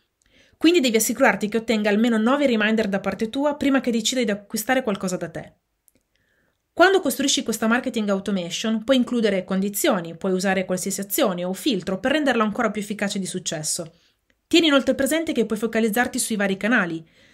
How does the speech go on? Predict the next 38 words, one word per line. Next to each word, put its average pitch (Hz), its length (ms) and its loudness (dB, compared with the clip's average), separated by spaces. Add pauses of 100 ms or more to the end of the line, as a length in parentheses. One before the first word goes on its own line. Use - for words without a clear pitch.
(120)
dall'email 220 420 4
marketing 269 640 0 (220)
alle 214 140 2
notifiche 220 420 -2
web 214 180 0
push, 220 400 0 (320)
oppure 330 320 4
puoi 285 140 0
utilizzare 269 400 0
alcune 294 320 -2
personalizzazioni 233 680 -2
nel 202 140 -2
sito 214 280 -4
web 185 440 2 (320)
che 294 240 0
utilizzerai 277 580 2
per 240 140 0
uti-, - 240 -6 (180)
per 233 120 0
poi 285 160 0
nutrire 240 340 0
in 214 120 -2
futuro 233 360 -2
i 202 60 -2
tuoi 185 160 -6
clienti. 165 640 -10 (520)
Un 277 140 6
ulteriore 339 340 2
suggerimento 320 840 -2 (280)
è 269 80 0
su 330 240 2
come 277 260 4
riconquistare 247 680 0
gli 208 100 0
utenti 247 640 -2
e 214 100 2
i 214 120 0
clienti, 185 600 -2